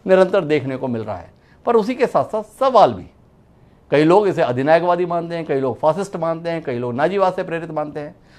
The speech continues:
तो इन तमाम सवालों के उत्तर खोजने की हम कोशिश करेंगे।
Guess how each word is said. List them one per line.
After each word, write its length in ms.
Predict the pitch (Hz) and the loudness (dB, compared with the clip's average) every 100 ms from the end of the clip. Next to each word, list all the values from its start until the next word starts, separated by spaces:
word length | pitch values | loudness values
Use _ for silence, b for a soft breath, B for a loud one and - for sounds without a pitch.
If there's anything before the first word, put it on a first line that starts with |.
| b | b
तो 60 | 214 | 0
इन 80 | 208 | 8
तमाम 320 | 208 208 247 | 8 10 6
सवालों 420 | 214 190 196 202 | 8 8 8 8
के 60 | 202 | 4
उत्तर 260 | 196 202 | 2 -2
खोजने 340 | 175 156 160 170 | -2 -2 -2 2
की 60 | |
हम 140 | 156 139 | 2 2
कोशिश 360 | 135 131 214 | -6 -6 -6
करेंगे। 400 | - 214 208 220 | 2 2 2 -8